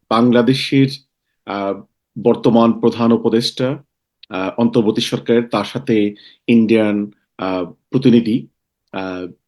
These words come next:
ইন্ডিয়ান হাই কমিশনার যিনি প্রধান, উনি দেখা করেছেন। আহ, দুজন উপদেষ্টা,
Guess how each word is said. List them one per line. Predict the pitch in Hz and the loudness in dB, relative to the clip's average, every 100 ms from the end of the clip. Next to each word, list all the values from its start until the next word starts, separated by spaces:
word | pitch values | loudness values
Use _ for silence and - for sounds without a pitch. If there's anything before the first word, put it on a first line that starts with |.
| _ _ | _ _
ইন্ডিয়ান | 117 110 110 104 | -4 -2 0 -2
হাই | 107 | -4
কমিশনার | 104 104 101 101 95 | -4 -4 -4 -4 -4
যিনি | 101 95 | -6 -8
প্রধান, | 104 101 101 | -8 -8 -6
উনি | 101 98 95 | -6 -6 -8
দেখা | - 101 110 | -8 -8 -6
করেছেন। | 135 117 104 - 131 139 _ _ _ _ _ - | -4 -2 -2 -4 -8 -10 _ _ _ _ _ -4
আহ, | 107 | 0
দুজন | 117 147 147 165 165 | 4 6 8 6 4
উপদেষ্টা, | 143 139 139 - - 180 | 2 4 2 0 -4 -6